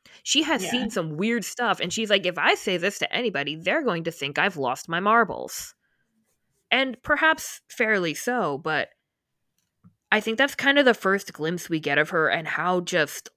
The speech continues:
Speaker 1: lonely she is, both,
Speaker 2: Mm-hmm.
Speaker 1: like, in terms of we don't really see her with any other friends. And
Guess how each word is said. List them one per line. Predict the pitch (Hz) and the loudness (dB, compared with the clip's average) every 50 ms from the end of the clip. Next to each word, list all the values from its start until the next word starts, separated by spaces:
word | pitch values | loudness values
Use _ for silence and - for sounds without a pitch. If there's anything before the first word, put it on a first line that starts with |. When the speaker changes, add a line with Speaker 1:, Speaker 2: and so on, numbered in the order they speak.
| _ | _
Speaker 1:
lonely | 170 165 160 151 139 143 143 156 170 196 214 226 233 | -14 -10 -8 -6 -6 -6 -6 -6 -4 -4 -4 -2 -2
she | - - 247 240 226 165 | -2 -2 -2 -2 -2 0
is, | 202 226 233 233 240 254 254 247 - - - - - _ _ _ _ _ _ _ _ | 2 2 4 4 4 2 0 -2 -8 -12 -14 -16 -18 _ _ _ _ _ _ _ _
both, | 202 202 208 202 | 0 0 2 2
Speaker 2:
Mm-hmm. | - 214 214 208 202 | 2 2 2 2 -2
Speaker 1:
like, | 165 160 175 190 190 196 - - _ _ _ _ _ _ | -2 -2 -2 -2 -4 -6 -8 -12 _ _ _ _ _ _
in | 185 185 | -8 -6
terms | 185 196 196 196 190 | -2 -2 -2 0 0
of | 196 175 160 | -2 -2 0
we | 170 202 | 0 0
don't | 247 262 190 | 0 2 2
really | 214 233 202 180 | 2 2 2 0
see | - - 190 196 202 | 0 -4 -4 -4 -4
her | 185 - 165 165 | -2 -2 -2 0
with | 151 143 131 - - | 2 0 0 -2 -6
any | 165 165 170 165 131 | -8 -4 -4 -2 -2
other | - 165 151 120 98 | -2 0 0 0 -2
friends. | - - - 170 156 139 131 120 113 120 139 156 - - - - - - _ _ _ _ - | -2 -6 -2 0 0 0 0 -2 -4 -10 -14 -14 -14 -14 -16 -16 -18 -20 _ _ _ _ -14
And | 160 156 | -14 -14